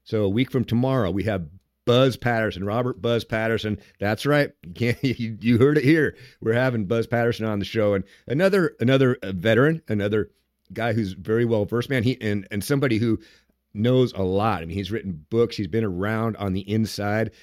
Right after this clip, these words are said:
especially with the Clinton administration. I wanna talk about some of that. It may seem like ancient history, but the guy has some stories and an ability to tell them that is like no other. And then on February sixth, the following week, we have Joe Kent.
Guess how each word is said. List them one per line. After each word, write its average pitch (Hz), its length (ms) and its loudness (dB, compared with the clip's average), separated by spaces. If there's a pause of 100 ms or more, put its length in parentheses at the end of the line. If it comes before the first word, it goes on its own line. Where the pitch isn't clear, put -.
(140)
especially 110 360 -4
with 101 160 0
the 87 220 -4 (100)
Clinton 117 440 -2 (260)
administration. 110 800 -2 (320)
I 85 60 -10
wanna 117 220 -2
talk 110 280 -4
about 107 220 -4
some 110 140 -4
of 104 40 -2
that. 107 100 -2
It 120 100 -6
may 202 100 -2
seem 190 220 -4
like 139 280 -6 (380)
ancient 123 300 0
history, 123 280 0
but 92 100 -2
the 98 60 -6
guy 135 240 -4
has 131 320 -2 (280)
some 98 320 -2
stories 147 720 2 (360)
and 110 160 0
an 104 80 0
ability 123 460 0
to 95 180 -4
tell 139 380 0
them 85 320 -4 (240)
that 98 260 -2
is 104 160 -6
like 123 260 -4
no 127 200 -2
other. 110 300 2
And 104 120 0
then 127 140 0
on 117 100 0
February 120 400 0
sixth, 120 300 -4
the 98 80 -6
following 113 420 0
week, 107 180 0
we 98 100 -2
have 98 200 -2 (240)
Joe 123 240 4
Kent. 135 320 0